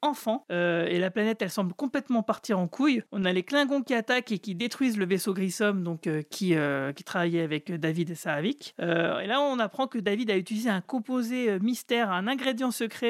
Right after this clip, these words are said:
pour, euh, la fabrication de Genesis, qui est la protomatière, et ça, visiblement, fallait surtout pas le faire, et ce qui explique que finalement, bah, la planète, elle,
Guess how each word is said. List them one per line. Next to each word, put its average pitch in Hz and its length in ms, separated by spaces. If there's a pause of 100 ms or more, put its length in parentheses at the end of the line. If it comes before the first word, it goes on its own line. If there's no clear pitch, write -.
(180)
pour, 190 200
euh, - 20
la 175 140
fabrication 220 440
de 180 140
Genesis, 202 320
qui - 80
est 165 40
la 160 60
protomatière, 240 840
et 160 160
ça, 220 160 (260)
visiblement, 196 640
fallait 156 260
surtout 233 300
pas 196 120
le 175 60
faire, 220 260
et 165 100
ce - 100
qui 214 120
explique - 380
que 190 140
finalement, 185 420
bah, 151 220
la 151 160
planète, 202 440
elle, 147 220